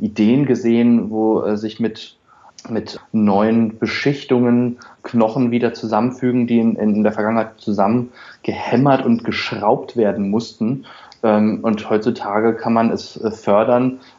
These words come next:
mit ein bisschen Nanotechnologie, dass Knochen einfach wieder zusammenwachsen.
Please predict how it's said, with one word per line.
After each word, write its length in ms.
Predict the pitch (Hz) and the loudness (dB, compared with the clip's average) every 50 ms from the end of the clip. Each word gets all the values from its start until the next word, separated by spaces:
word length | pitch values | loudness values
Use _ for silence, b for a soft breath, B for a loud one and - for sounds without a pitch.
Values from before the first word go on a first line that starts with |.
| B - | B 0
mit 320 | 120 113 113 - - - | 0 0 0 -2 -6 -2
ein 140 | 107 113 107 | -2 0 0
bisschen 260 | 117 117 - 123 117 | 0 0 0 0 2
Nanotechnologie, 800 | 107 101 107 110 110 107 - 123 113 - 117 113 110 107 110 117 | 2 2 2 2 0 -2 -2 -6 -4 -2 -4 -4 -4 -4 -4 -4
dass 180 | 117 107 107 - | -4 -6 -8 -8
Knochen 440 | - - - 107 104 - 110 104 | -14 -12 -10 -10 -8 -8 -10 -12
einfach 360 | - 104 92 92 - 98 - - | -10 -10 -10 -8 -8 -10 -6 -6
wieder 220 | 110 110 117 113 | -4 -4 -4 -4
zusammenwachsen. 880 | - - 117 131 151 185 165 123 101 - - - - - - 87 87 | -2 0 0 2 2 2 2 0 0 -2 -4 -6 -10 -10 -10 -10 -10